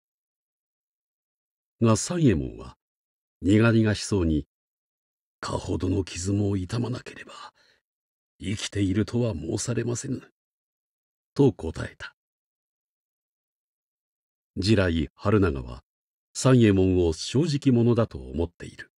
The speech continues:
あの男はとにかく公言は言わぬ、頼もしいやつだと思っている。こういう春長は、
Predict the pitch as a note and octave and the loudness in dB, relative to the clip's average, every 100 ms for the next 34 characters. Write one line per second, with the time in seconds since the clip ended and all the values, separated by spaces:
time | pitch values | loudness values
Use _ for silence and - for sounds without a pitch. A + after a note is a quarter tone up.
0 | _ _ _ _ _ _ _ _ _ _ | _ _ _ _ _ _ _ _ _ _
1 | _ _ F#2 G#2+ A#2 A2 G#2+ A2+ G#2+ F#2+ | _ _ 2 4 6 4 0 -2 2 0
2 | F2 B2+ A#2 - F2 - C2+ - - G#2+ | 0 2 0 0 -8 -6 -10 -12 -6 0
3 | C3 A#2 G#2 F2+ C2 B1 D2 A#1+ - _ | 4 4 2 0 -6 -8 -8 -8 -12 _
4 | _ _ _ _ - - G#2 E3 C#3 - | _ _ _ _ -14 -2 0 2 0 0
5 | B2 G2+ F#2+ G2+ D#2+ C#2 - A#1+ C2+ C#2+ | 2 2 0 -2 -6 -12 -12 -10 -6 -2
6 | D2+ _ - D2+ - _ _ _ _ _ | -4 _ -20 -18 -20 _ _ _ _ _
7 | _ _ _ _ _ _ _ _ _ _ | _ _ _ _ _ _ _ _ _ _
8 | _ _ _ _ _ _ _ _ _ _ | _ _ _ _ _ _ _ _ _ _
9 | _ _ - D3+ D#3 C3+ A#2 F2 A#2 B2 | _ _ -2 0 2 2 0 -2 -2 0
10 | F2+ A#1+ - - | 0 -4 -16 -20